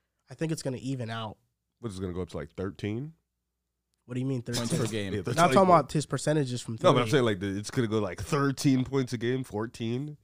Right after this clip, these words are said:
Speaker 1: Fifteen, fifteen
Speaker 2: Maybe.
Speaker 1: and, fifteen and nine, fifteen and ten, I'd take personally over twenty-one and four, just for what the Suns have to do. Like, for the, that Suns
Speaker 3: It's
Speaker 1: team?
Speaker 3: twenty-two and five, just to give you that. Anthony Simons, sneaky playmaker.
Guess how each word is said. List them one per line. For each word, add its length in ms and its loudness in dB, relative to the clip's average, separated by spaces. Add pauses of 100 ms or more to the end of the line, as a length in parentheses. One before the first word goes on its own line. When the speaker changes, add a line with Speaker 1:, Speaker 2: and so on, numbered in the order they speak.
(100)
Speaker 1:
Fifteen, 560 2
fifteen 580 2
Speaker 2:
Maybe. 240 6
Speaker 1:
and, 80 -8
fifteen 420 0
and 140 2
nine, 260 4
fifteen 400 -2
and 120 0
ten, 400 0 (380)
I'd 300 0
take 380 0
personally 460 -2
over 220 -2
twenty-one 520 -2
and 120 -8
four, 400 -8 (540)
just 180 -2
for 80 4
what 160 2
the 100 -2
Suns 340 -2
have 220 -10
to 120 -12
do. 380 -6 (200)
Like, 220 -8
for 120 -8
the, 200 -10
that 180 -4
Suns 200 -6
Speaker 3:
It's 80 -8
Speaker 1:
team? 160 -6
Speaker 3:
twenty-two 220 -4
and 100 -12
five, 380 -20
just 220 -16
to 80 -20
give 160 -18
you 140 -18
that. 140 -20 (720)
Anthony 280 -10
Simons, 480 -6
sneaky 400 -10
playmaker. 560 -10